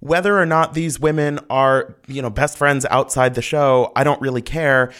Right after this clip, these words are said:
because we've seen enough of the, you know, they've done the work on camera so that I don't have to believe that they're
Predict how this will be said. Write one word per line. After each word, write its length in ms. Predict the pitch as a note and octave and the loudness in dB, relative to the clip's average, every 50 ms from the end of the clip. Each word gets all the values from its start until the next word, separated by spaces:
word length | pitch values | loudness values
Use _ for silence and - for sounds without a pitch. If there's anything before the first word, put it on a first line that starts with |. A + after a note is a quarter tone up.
| - - - | -20 -14 -4
because 380 | - D3+ D3+ D#3 C#3+ C3+ - - _ _ _ _ _ _ _ - | -4 -2 0 0 0 0 -2 -8 _ _ _ _ _ _ _ -6
we've 280 | D3 D#3 F#3+ F#3+ D#3+ | -2 0 0 0 0
seen 420 | - - - F3+ F3+ F3+ F3 E3+ D#3+ - - | -2 -4 -2 -2 -2 0 -2 -4 -4 -4 -2
enough 520 | C#3 C#3+ C#3+ C#3+ C#3+ D3 C#3+ - - - - | -2 0 0 0 0 -2 -2 -4 -10 -6 -2
of 380 | - C3+ C#3 C3 B2+ A#2+ A#2 A2+ | 0 0 0 0 -4 -8 -10 -4
the, 440 | C#3 C3+ C3 B2+ B2 A#2+ A#2+ A#2 - - _ _ _ _ _ _ _ _ _ _ _ _ | 0 2 2 4 2 2 0 -2 -6 -12 _ _ _ _ _ _ _ _ _ _ _ _
you 120 | - F3+ F3 | -2 0 0
know, 120 | E3 B2+ | 0 0
they've 200 | D#3 F3 E3+ D3+ | 0 0 -2 0
done 220 | B2+ D#3+ E3 F3+ F3 | 0 0 0 0 0
the 80 | D3+ | -2
work 400 | C#3+ E3 F3 D#3+ C#3+ - - - - | 0 2 2 2 0 -2 -8 -6 -2
on 280 | C#3 C#3 C#3+ C#3+ C3+ | 0 0 0 0 -2
camera 640 | - - D3 D#3 D#3 D3 B2+ A#2 A#2 A2+ A2+ A2+ A2+ _ _ _ _ _ _ - | -2 0 2 2 2 2 2 2 2 0 0 -2 -6 _ _ _ _ _ _ -8
so 180 | - - D#3+ D3 | -2 0 0 2
that 240 | C#3 C3+ B2 - - | 2 0 0 0 0
I 160 | - B2+ D3 D#3 | 0 0 2 2
don't 200 | F3 D#3+ A#2+ C3 | 0 0 0 0
have 220 | C#3 D#3 D3+ - | 0 0 0 0
to 100 | - D3 | -2 -4
believe 540 | C3 A#2+ C3 B2+ B2+ C#3 D3+ D3+ C#3 C3 B2 | -2 0 -2 -2 -2 -2 -2 -4 -4 -4 -4
that 200 | C3 C3+ - - | -4 -4 -4 -2
they're 420 | B2 C3 C3 B2 B2 B2 A#2+ A#2 | 0 2 4 4 4 2 2 0